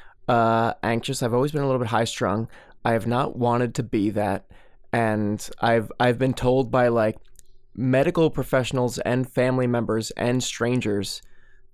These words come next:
that I should relax more. So, like, like, that, that has been, like,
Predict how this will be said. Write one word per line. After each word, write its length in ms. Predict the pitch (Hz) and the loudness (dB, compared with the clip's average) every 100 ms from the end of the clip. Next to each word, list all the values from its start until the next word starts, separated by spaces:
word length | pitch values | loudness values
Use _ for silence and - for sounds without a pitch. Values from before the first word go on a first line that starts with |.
| - | 0
that 180 | 127 113 | 2 4
I 140 | 110 | 2
should 400 | 107 131 117 107 - - | 0 0 0 -2 -10 -4
relax 520 | 123 110 113 - - | 0 2 0 -2 -4
more. 320 | 101 50 - - - - | -4 -6 -8 -16 -20 -16
So, 200 | - - - | -8 -6 0
like, 180 | 123 - | 0 0
like, 200 | 123 120 | 0 2
that, 140 | 123 127 135 | 2 2 2
that 160 | 135 127 | 2 2
has 180 | 139 123 | 0 0
been, 200 | 127 123 | 0 0
like, 260 | 117 - | -2 -4